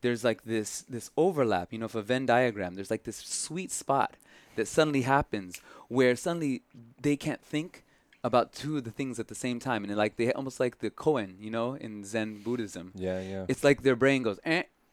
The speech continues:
Speaker 1: and th-, you're in nirvana. You're there. You're in that state, that flow state. Like
Speaker 2: Right.
Speaker 1: when you're on the board, on the wave, right?
Speaker 2: Hmm.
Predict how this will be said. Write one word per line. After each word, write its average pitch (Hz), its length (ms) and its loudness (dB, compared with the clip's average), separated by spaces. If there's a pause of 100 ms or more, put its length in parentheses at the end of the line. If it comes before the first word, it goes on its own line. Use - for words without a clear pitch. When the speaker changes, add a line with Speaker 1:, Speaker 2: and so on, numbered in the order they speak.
(160)
Speaker 1:
and 127 240 -2
th-, 127 120 0 (420)
you're 123 220 -4
in 120 400 -4 (1120)
nirvana. 113 460 0
You're 120 220 -2
there. 123 360 2 (220)
You're 113 260 -2
in 143 220 -2
that 113 180 2
state, 110 400 -2
that - 200 -2
flow 131 200 -2
state. - 420 -8 (180)
Like - 60 -12 (100)
Speaker 2:
Right. 101 40 -10
Speaker 1:
when 120 100 -2
you're 117 120 -4
on 127 220 -2
the 113 60 -2
board, 110 280 2
on 104 120 -4
the 95 80 -6
wave, 92 300 -4
right? 95 300 -4 (320)
Speaker 2:
Hmm. 117 140 -6